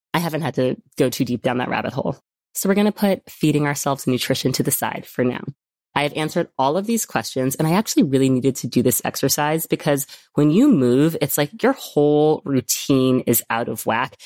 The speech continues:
And I think for a lot of us coming out of the pandemic and working from home, and some of us have hybrid work models, it's hard to, like, nail down what your schedule is.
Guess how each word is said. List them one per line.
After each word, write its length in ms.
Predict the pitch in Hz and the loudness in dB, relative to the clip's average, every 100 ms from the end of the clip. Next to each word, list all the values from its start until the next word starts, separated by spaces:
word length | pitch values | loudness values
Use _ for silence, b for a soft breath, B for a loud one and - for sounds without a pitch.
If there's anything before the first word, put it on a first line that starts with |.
| B | B
And 80 | - | -2
I 40 | 202 | 0
think 180 | 269 | 0
for 140 | 269 196 | 0 0
a 40 | |
lot 220 | 117 113 | 0 0
of 100 | 127 | 0
us 120 | 135 - | -2 -4
coming 200 | - 127 | -2 0
out 100 | 113 | 0
of 60 | |
the 80 | 113 | -2
pandemic 600 | - - - 240 214 185 | -6 -2 2 2 2 0
and 100 | 127 | -2
working 220 | 123 120 | -2 -2
from 160 | - 127 | -2 -2
home, 340 | 262 233 208 | 2 4 4
and 140 | 147 131 | 2 0
some 180 | 127 | 0
of 100 | 123 | -2
us 120 | - - | -2 -6
have 100 | - | -2
hybrid 400 | 226 240 214 175 | -2 0 0 0
work 240 | 208 214 | 0 0
models, 300 | 196 170 165 B B B | 0 0 -2 B B B
it's 140 | - - | -4 -2
hard 240 | 208 262 | -2 0
to, 80 | 330 | 0
like, 160 | 339 - | 0 2
nail 400 | 135 135 135 139 | 2 2 0 -2
down 320 | 123 120 127 | -2 -2 -4
what 160 | 123 | -4
your 80 | 127 | -2
schedule 500 | 127 - 123 - - | -4 -2 -2 0 -2
is. 320 | - - - | -2 -2 -4